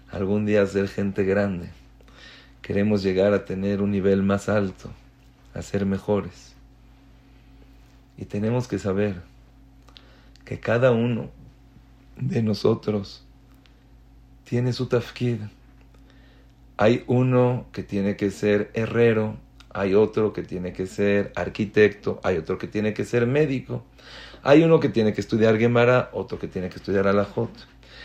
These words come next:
Hay uno, hay una que tiene que hacer una organización, hay otra que se tiene que dedicar a organizar un kenes, un shiur, y hay una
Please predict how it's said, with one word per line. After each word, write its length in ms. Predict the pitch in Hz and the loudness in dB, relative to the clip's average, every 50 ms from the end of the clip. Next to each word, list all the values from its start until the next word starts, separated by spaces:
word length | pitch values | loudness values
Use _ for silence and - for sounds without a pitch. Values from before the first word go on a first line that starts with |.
| - - - | -12 0 6
Hay 180 | 113 131 143 | 6 8 8
uno, 380 | 147 147 143 143 143 - - - - | 8 6 8 8 6 6 4 0 2
hay 340 | - 120 127 135 131 - - - | 6 8 8 8 6 2 -2 0
una 300 | 143 185 190 170 131 113 | 2 4 4 6 4 2
que 100 | 98 95 | 2 -2
tiene 240 | 78 95 95 95 | -4 -4 -4 -4
que 100 | - - | -4 -6
hacer 220 | 92 92 98 95 95 | -6 -4 -2 -2 -2
una 180 | 101 101 98 | 0 0 0
organización, 920 | 101 104 101 107 104 107 107 101 113 110 101 - 127 123 117 117 117 135 - - - - - - - | 0 2 2 0 0 0 0 -2 -4 -6 -4 -2 0 2 2 2 0 -2 -6 -12 -18 -20 -20 -10 0
hay 400 | - 135 147 151 139 110 - - - | 6 8 8 8 8 4 0 -2 2
otra 420 | - 135 156 160 160 160 135 107 - | 8 10 10 10 8 6 4 2 2
que 80 | - | 0
se 100 | 90 95 | -4 -4
tiene 240 | 92 - 101 98 98 | -4 -2 -2 -2 -2
que 120 | 98 104 104 | 0 2 2
dedicar 760 | 104 101 104 104 104 101 - 120 120 117 120 117 113 - - - - - | 4 4 2 0 0 0 4 4 6 6 6 6 4 2 0 -10 -20 -18
a 140 | - - 85 | -14 -10 -8
organizar 880 | 82 92 90 85 92 92 95 98 95 - - 110 110 113 113 110 110 - - - - _ - - | -8 -6 -6 -4 -4 -4 -2 -4 -2 2 4 4 6 6 6 4 2 0 -6 -18 -20 _ -18 -14
un 220 | - 92 92 98 95 | -10 -10 -8 -8 -6
kenes, 880 | - - 120 127 135 135 139 135 135 131 127 127 127 123 120 - - - - - - - - - - | 0 4 8 10 10 10 8 6 4 2 2 2 2 0 -2 -6 -10 -20 -20 -20 -20 -20 -20 -18 -10
un 240 | - 98 101 101 95 | -8 -6 -4 -4 -4
shiur, 920 | - - - 156 151 143 - 165 175 185 185 180 180 175 175 175 175 - - - - _ - - - - - - - - - - - - - - _ _ _ _ _ - _ - | -2 4 6 8 8 10 10 12 12 12 12 12 10 10 8 6 4 0 -8 -16 -20 _ -20 -20 -20 -20 -20 -20 -20 -20 -20 -20 -20 -20 -20 -20 _ _ _ _ _ -20 _ -6
y 100 | 113 120 | -2 0
hay 220 | 135 151 156 - - | 2 2 0 0 -2
una 440 | 165 170 165 139 117 117 117 117 | -6 -6 -4 -4 -4 -4 -4 -6